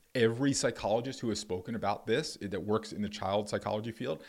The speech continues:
has said that this is not good to long-term development. We also, kids, um, in, in baseball, especially with the dads and the, and the, the, the players that I work with in my coaching practice, is, um,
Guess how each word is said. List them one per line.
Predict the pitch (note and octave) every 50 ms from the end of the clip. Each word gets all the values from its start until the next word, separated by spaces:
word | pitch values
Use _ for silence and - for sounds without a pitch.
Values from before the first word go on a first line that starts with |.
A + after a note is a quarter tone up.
| - - -
has | - - G#2 F#2 -
said | - - - G2 G#2 C3 C3
that | G#2+ F2+ -
this | G#2+ G2+ -
is | G2+ E2 D#2+
not | F2 F2+ G2 G#2+ G#2 G#2+ A#2 - - - -
good | - G#2+ F#2+ A2+ A#2 -
to | - G#2+
long-term | F#2 F2 F#2+ F2 G2 A2 A2 - - G#2 G2 G2+
development. | G#2 F#2+ E2 - G2+ A2 - - G3 A3 A3 - - - _ - - - - - - - -
We | A#2 A#2+ C3
also, | C3 D3+ D3 - F3 D#3 D3 C3
kids, | - - - B2+ C3 C3+ B2+ A#2+ - - - G#2+
um, | G#2 G2+ G2+ G2 G2 F#2+ - - G#2+ A2 - - _ _ - - - - -
in, | G#2+ G#2+ G#2 G#2 G2+ G2 G#2
in | G#2+ G2+ F#2
baseball, | F2+ F#2+ A2 A2+ - A2+ A2 A#2 G2+ G2 - -
especially | F#2 E2+ - A#2+ A2 - A2+
with | G#2+ G2+
the | G2+
dads | E2+ D#2+ F#2 F2+ G2 G#2+ G#2
and | G2+ F#2
the, | F#2 -
and | D#2+ F#2+ F2+
the, | F#2 F#2 - - _ _
the, | - F2+ F#2
the | F2+ F#2+ F#2+
players | - - A2+ G#2+ G#2 G2 F#2+
that | - G2 - - - - - - - -
I | - F#2 A2+
work | C3+ C3 A2+ G2+ -
with | G2 G2 - -
in | F#2+ G#2 F#2+
my | F#2 F2+ F2+ F2+ F2 F2 E2 - _ _ _ _
coaching | - - C#3 D#3 D#3 D#3 A#2+ G#2 G2 D2+ C#2+ - -
practice, | - - E2+ E2+ - - A2+ G#2+ - - - - - - - - _ -
is, | G#2+ G#2 G#2+ G#2+ G2+ G#2 - - - - _ _ _ _ _ _ _ _ _ _ _ _ _ _ _ - - - - _ -
um, | G#2+ G#2+ G#2 G#2 G#2+ -